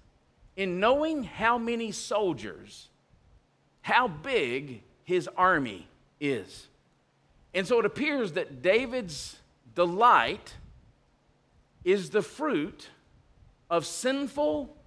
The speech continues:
pride, hubris, and self-sufficiency. It reminds me of C-, Caesar Augustus when he took that consensus, uh, census throughout the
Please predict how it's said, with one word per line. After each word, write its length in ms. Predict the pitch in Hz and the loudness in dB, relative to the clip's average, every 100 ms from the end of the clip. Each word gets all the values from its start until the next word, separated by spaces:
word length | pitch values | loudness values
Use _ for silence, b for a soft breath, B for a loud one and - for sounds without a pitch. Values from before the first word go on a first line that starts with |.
| - _ _ - | -20 _ _ -8
pride, 640 | 190 196 226 262 269 226 - _ - - - - | 4 6 8 4 -2 -8 -12 _ -20 -20 -20 -8
hubris, 600 | 262 262 151 151 156 - - | -6 -4 -2 -2 -2 -8 -6
and 280 | 160 156 135 - _ - - - - _ | -4 -4 -8 -16 _ -20 -20 -20 -20 _
self-sufficiency. 1000 | - 190 160 170 127 156 147 104 - - - - _ _ _ _ - - - | -4 -2 -2 -4 -2 -2 -2 -10 -14 -16 -18 -20 _ _ _ _ -20 -20 0
It 160 | 151 165 | 0 2
reminds 500 | 170 180 185 175 151 | 4 6 4 2 -2
me 440 | 180 208 220 185 B B - | 0 0 0 -4 B B 2
of 380 | 160 165 165 - - - _ | 4 4 0 -14 -20 -20 _
C-, 360 | - - 214 147 | -16 -6 -6 -6
Caesar 560 | - 208 196 202 202 190 | -4 -4 0 0 0 -2
Augustus 560 | 185 214 - 123 120 | -2 -2 -2 -10 -12
when 180 | 151 156 | -6 -4
he 360 | 160 180 147 - b b _ | -2 -2 -6 -12 b b _
took 280 | 190 214 165 | 0 0 2
that 240 | 185 151 | 0 0
consensus, 720 | 180 165 - 214 214 214 196 | -6 -10 -6 -6 -6 -6 -6
uh, 260 | 160 147 143 | -6 -4 -4
census 500 | 127 226 226 226 196 | -4 -6 -4 -4 -6
throughout 460 | 196 190 202 196 170 | -2 4 6 6 0
the 280 | 175 160 | -4 -4